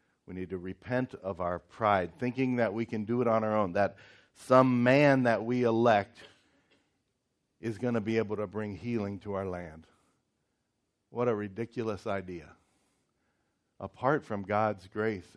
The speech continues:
and God working through the government, apart from, and I believe more it's gonna be as God works through his church and the people, you and I, that's how our land is gonna see healing. But it's gonna be because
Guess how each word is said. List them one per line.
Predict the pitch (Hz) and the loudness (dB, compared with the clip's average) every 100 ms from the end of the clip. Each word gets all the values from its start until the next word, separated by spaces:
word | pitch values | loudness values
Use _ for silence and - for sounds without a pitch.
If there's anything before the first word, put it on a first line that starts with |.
| - | -18
and | 92 | -14
God | 90 104 107 90 | -6 -2 0 -2
working | 95 110 107 95 90 82 _ _ _ _ | -6 -6 -6 -10 -16 -18 _ _ _ _
through | - 131 139 | -6 -2 -2
the | 107 | -2
government, | 87 85 80 73 _ _ _ _ _ _ _ - | -6 -8 -12 -20 _ _ _ _ _ _ _ -20
apart | - 131 135 98 | -4 6 6 4
from, | - 98 92 90 - | -8 -8 -10 -14 -12
and | 101 101 92 71 | -8 -8 -10 -8
I | 85 113 | 0 0
believe | 107 104 | 0 -6
more | 101 139 135 | -2 2 2
it's | 113 - | 2 -6
gonna | 113 104 | -10 -8
be | 101 104 98 | -8 -6 -6
as | 98 | -6
God | - 110 110 | 0 2 2
works | 104 110 - | 0 -6 -6
through | 113 107 | -8 -6
his | 85 | -6
church | - - 156 113 - - - _ _ _ _ _ - | -12 -6 -4 -4 -6 -20 -20 _ _ _ _ _ -16
and | 90 | -14
the | 87 | -14
people, | - 170 - 90 73 87 | -10 -10 -8 -12 -12 -20
you | 110 127 123 | -6 -2 0
and | 110 | 2
I, | 117 98 80 71 | 2 2 -4 -10
that's | 107 120 | -6 -6
how | - 98 | -4 -6
our | 92 85 | -4 -6
land | 90 87 85 | -8 -10 -12
is | 76 87 - | -16 -18 -16
gonna | 90 78 | -16 -16
see | - 87 78 | -18 -20 -16
healing. | 101 92 80 78 | -12 -12 -12 -18
But | 82 | -18
it's | 76 | -14
gonna | 110 98 | -12 -10
be | 87 98 82 _ _ _ - | -10 -12 -12 _ _ _ -16
because | 90 - 120 101 90 | -12 -2 0 0 -2